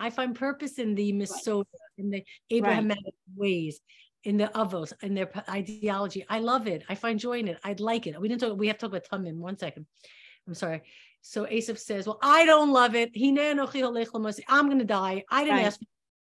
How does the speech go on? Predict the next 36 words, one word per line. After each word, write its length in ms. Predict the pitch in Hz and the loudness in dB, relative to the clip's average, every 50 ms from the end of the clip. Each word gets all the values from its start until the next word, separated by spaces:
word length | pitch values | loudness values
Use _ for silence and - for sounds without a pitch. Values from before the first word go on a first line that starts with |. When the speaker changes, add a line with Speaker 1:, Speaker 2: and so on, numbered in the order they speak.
| - | -6
Speaker 1:
too 40 | 294 | -2
much 160 | 277 262 247 | -2 -2 0
for 80 | - 220 | -2 -6
you." 60 | - - - - - - | -8 -8 -12 -20 -18 -12
Now, 160 | 185 165 147 - - | -10 -10 -10 -10 -8
many, 480 | 202 196 208 226 247 269 277 294 294 294 | -2 0 2 2 4 4 4 4 4 4
many, 220 | 277 254 247 226 | 2 2 0 -2
so 120 | 220 - | -2 0
he 100 | 226 226 | 0 0
gave 260 | 202 226 220 220 214 254 | 2 4 2 2 2 2
it 60 | 294 | 0
up. 180 | 294 - - _ _ _ _ _ _ _ _ _ _ _ | -2 -2 -4 _ _ _ _ _ _ _ _ _ _ _
Speaker 2:
Right, 280 | 208 220 208 190 180 _ _ _ _ _ _ _ _ - | -4 -4 -4 -4 -4 _ _ _ _ _ _ _ _ 0
for 140 | 233 220 214 | 6 8 8
red 260 | 220 240 254 254 - | 10 12 10 10 10
Speaker 1:
Years 140 | 262 247 240 240 240 - - - | 8 4 6 6 4 4 2 -2
Speaker 2:
lentils. 240 | 214 196 180 330 302 | -4 -4 -4 -2 4
Speaker 1:
later, 520 | 285 302 302 311 302 233 214 190 180 - _ _ _ - | 4 4 4 4 2 0 0 -2 -2 -4 _ _ _ -8
for 120 | 208 208 | -4 -2
red 240 | 208 233 240 247 - | 0 2 2 2 2
lentils, 340 | 254 247 226 - 202 175 - | 2 0 0 0 -4 -6 -6
for 220 | - - - 285 | -10 -6 2 2
Edom, 400 | 294 233 233 196 165 151 151 175 - | 4 6 6 4 4 2 -2 -6 -4
Edom, 420 | - 254 269 220 214 175 156 151 165 175 | 0 0 0 2 2 0 -2 -2 -6 -4
Speaker 2:
Yes, 240 | 233 277 247 214 196 | 2 4 4 6 6
Speaker 1:
Adumim. 100 | 233 240 240 202 | 4 0 -2 -4
Speaker 2:
yes. 340 | 202 196 185 214 226 202 - _ _ _ _ _ _ _ _ _ _ _ _ _ - | -6 -6 -6 -4 -6 -6 -6 _ _ _ _ _ _ _ _ _ _ _ _ _ -4
Speaker 1:
Years 520 | 240 254 294 330 370 381 370 370 349 269 | 0 2 6 8 8 8 8 6 4 2
later, 640 | 330 330 330 339 349 330 277 262 208 170 147 - - _ _ _ _ _ _ _ _ _ _ _ _ _ _ _ _ _ _ _ - | 6 6 6 6 6 4 4 2 2 2 -2 -6 -12 _ _ _ _ _ _ _ _ _ _ _ _ _ _ _ _ _ _ _ -2
decades 580 | 294 302 302 302 - 285 311 302 294 277 - - | 0 0 0 2 2 2 2 4 4 2 0 0
later, 520 | 262 285 294 285 240 254 208 190 180 180 | 0 2 2 2 2 2 0 0 -2 -4
when 200 | 202 208 214 214 | -4 -4 -2 -2
Yaakov 340 | 226 233 233 240 240 262 - - | 0 0 0 0 -2 -4 -6 -4
takes 220 | 247 226 226 - | -4 -4 -4 -4
the 100 | - 233 | -8 -6
bracha, 480 | 208 247 254 269 269 - - 170 170 | -4 0 0 0 0 -2 -8 -10 -10